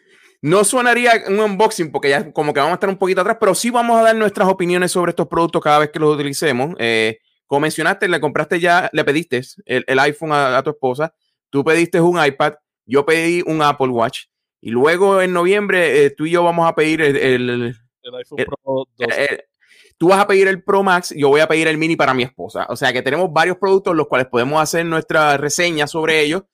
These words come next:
Speaker 2: Un
Speaker 1: cuando
Speaker 2: poco
Speaker 1: lo estemos utilizando.
Speaker 2: nuevo. Tenemos un poco de todo lo nuevo.
Speaker 1: Pero bueno, tenemos un episodio especial. Eh, tenemos un episodio en que, en que vamos a hablar un tema que no comúnmente lo mencionamos aquí,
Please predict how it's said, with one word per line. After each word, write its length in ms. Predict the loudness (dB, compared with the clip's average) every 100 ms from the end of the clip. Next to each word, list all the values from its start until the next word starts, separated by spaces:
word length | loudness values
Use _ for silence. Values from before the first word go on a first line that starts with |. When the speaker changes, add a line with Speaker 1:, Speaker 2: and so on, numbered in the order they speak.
| -12
Speaker 2:
Un 140 | -10 -8
Speaker 1:
cuando 20 |
Speaker 2:
poco 140 | -2 -2
Speaker 1:
lo 60 | -2
estemos 280 | -4 -4
utilizando. 520 | -2 -4 -4 -6 -6 -10 _
Speaker 2:
nuevo. 280 | -14 -14 _ _
Tenemos 260 | -20 -20 -20
un 80 | -10
poco 320 | -6 -4 -2
de 80 | -4
todo 160 | -8
lo 80 | -18
nuevo. 340 | _ -20 -20 _ _ _ _ _ _ _ _ _ _ _ _ _ _ _
Speaker 1:
Pero 180 | -2 2
bueno, 340 | 4 2 0 -4 _ _ _ _ _ -6
tenemos 280 | -2 0 0
un 120 | 0
episodio 520 | -2 -2 0 2 2
especial. 720 | -2 -2 -4 -2 -2 -2 -4 _ _ _ _ _ _ _ _ _ -4
Eh, 340 | 0 2 0 0
tenemos 240 | -2 0
un 60 | -2
episodio 440 | -2 -2 2 2
en 60 | 2
que, 140 | 0
en 100 | -2
que 120 | 0
vamos 260 | 0 0 0
a 40 |
hablar 380 | 2 2 0 -4 _ -8
un 160 | -6
tema 300 | -2 0 0
que 120 | 0 -2
no 340 | -2 -2 -2
comúnmente 540 | 0 -2 0 -2 -2 -2
lo 80 | -2
mencionamos 560 | -4 -2 -2 0 0
aquí, 380 | -2 -6 -12 _